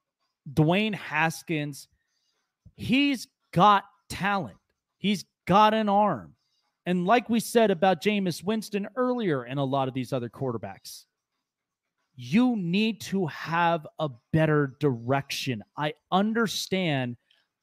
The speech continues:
Washington was not like that. And then things changed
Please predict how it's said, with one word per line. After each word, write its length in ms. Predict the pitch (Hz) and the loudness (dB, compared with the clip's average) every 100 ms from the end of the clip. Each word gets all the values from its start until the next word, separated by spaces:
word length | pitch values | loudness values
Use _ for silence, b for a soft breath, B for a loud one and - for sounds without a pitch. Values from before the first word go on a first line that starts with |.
| - | -8
Washington 960 | 117 160 196 - 247 220 - 196 185 | 4 6 6 2 -2 -2 -4 -4 -2
was 240 | 151 139 120 | -2 -2 0
not 340 | 147 175 170 | 2 2 2
like 300 | 151 143 - | 0 -2 -2
that. 320 | 127 113 113 - _ _ _ _ _ _ _ _ _ _ - | -4 -4 -6 -10 _ _ _ _ _ _ _ _ _ _ -2
And 180 | 180 | 2
then 160 | 175 160 - - | 2 0 -2 2
things 380 | 220 247 214 | 2 2 -4
changed 720 | - - 220 202 139 127 - | -6 0 2 2 0 -4 -8